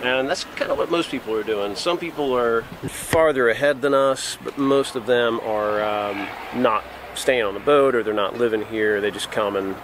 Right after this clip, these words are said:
take care of all of it and then they go. We are saving some things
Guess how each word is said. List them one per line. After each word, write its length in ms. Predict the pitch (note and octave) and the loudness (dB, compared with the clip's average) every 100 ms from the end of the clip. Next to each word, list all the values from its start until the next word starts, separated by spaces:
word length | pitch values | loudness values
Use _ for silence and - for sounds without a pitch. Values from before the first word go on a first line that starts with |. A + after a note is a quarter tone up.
| - | -8
take 160 | - G#2 | -4 -2
care 180 | A#2 G2+ | 2 2
of 80 | G2+ | 4
all 180 | G2 | 2
of 80 | F#2+ | 2
it 100 | G2+ | 0
and 80 | G#2 | -2
then 140 | F#2+ | -6
they 100 | F#2 | -6
go. 360 | F#2 G#2 G2+ F#2+ - - - - - - - - - - - - | -4 -2 0 -2 -6 -14 -16 -16 -16 -16 -16 -16 -16 -16 -16 -6
We 280 | B2+ C#3+ C#3+ | 0 2 4
are 180 | B2+ B2 | 2 0
saving 400 | - D3+ C3+ B2+ | 0 -2 -2 -4
some 180 | - B2 | -4 -4
things 720 | - B2+ A#2+ A#2 A#2 - | 0 0 2 0 -4 -8